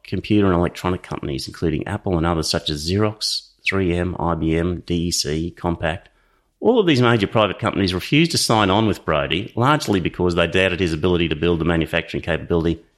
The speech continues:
necessary to provide the product. Um, in nineteen eighty-eight, um, after receiving a seven point eight million dollar contract from darpa, uh,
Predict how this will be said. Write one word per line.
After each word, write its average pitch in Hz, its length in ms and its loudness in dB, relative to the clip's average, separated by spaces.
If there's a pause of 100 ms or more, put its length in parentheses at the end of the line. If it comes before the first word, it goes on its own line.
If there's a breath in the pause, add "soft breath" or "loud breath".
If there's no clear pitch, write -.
(100)
necessary 71 720 -2 (100)
to - 80 -8
provide 76 340 -4
the - 60 -6
product. - 460 -6 (640 loud breath)
Um, 80 500 -2 (880 soft breath)
in 98 160 2
nineteen 113 320 4
eighty-eight, 107 600 2 (320)
um, 87 560 -2 (800)
after 87 280 -2
receiving 92 520 2
a 80 60 0
seven 110 380 0
point - 200 0
eight 92 200 -2
million 95 440 4
dollar 85 220 2
contract 80 520 -2
from 73 200 -6
darpa, 117 480 0 (760 loud breath)
uh, 76 360 -2